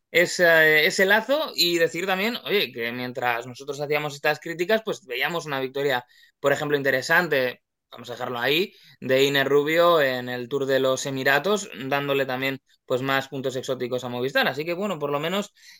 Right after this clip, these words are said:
de ahí, pues, en ese cambio generacional que atisbamos en el ciclismo colombiano, parece que salen algunos nombres de esos que estaban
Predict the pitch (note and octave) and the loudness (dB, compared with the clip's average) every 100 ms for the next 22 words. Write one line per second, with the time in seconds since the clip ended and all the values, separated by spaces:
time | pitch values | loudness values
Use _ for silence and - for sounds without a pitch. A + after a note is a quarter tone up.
0 | - D3 E3+ E3+ G3+ G3 F#3 F3 F3 F3 | -6 2 4 6 4 0 -2 -2 -4 -2
1 | F#3+ F#3 F3+ E3+ F3+ F3+ F3 F3 E3 E3+ | 2 2 4 2 0 0 2 4 4 2
2 | D#3+ D#3 D#3 D#3+ D#3+ D#3 D3 D3+ D3+ C#3+ | -2 -2 -2 -2 0 -2 -4 -4 -4 -6
3 | D3 D3+ C#3+ C#3+ D3 C#3+ D#3+ G3+ A#3+ - | -8 -8 -8 -4 -4 0 2 2 -2 -10
4 | - - C#3 D3 D#3 D3+ D#3 D3 C#3+ D3+ | -12 2 2 4 0 0 -2 0 -2 -2
5 | D3 C3+ D3 C#3 C#3+ C#3+ C#3 D3 D3 D3 | -4 -4 -4 -2 -4 -6 -2 2 2 0